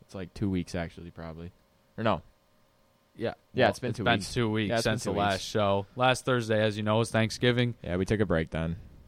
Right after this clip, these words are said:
Speaker 1: I mean, why not? Obviously, we wouldn't be doing a show on Thanksgiving 'cause no one would listen to us.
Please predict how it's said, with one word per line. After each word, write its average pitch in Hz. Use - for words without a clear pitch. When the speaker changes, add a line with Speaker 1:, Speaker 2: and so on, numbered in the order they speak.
Speaker 1:
I 87
mean, 82
why 90
not? 85
Obviously, 90
we 92
wouldn't 95
be 95
doing 95
a 92
show 92
on 87
Thanksgiving 87
'cause 87
no 98
one 90
would 80
listen 82
to 80
us. 78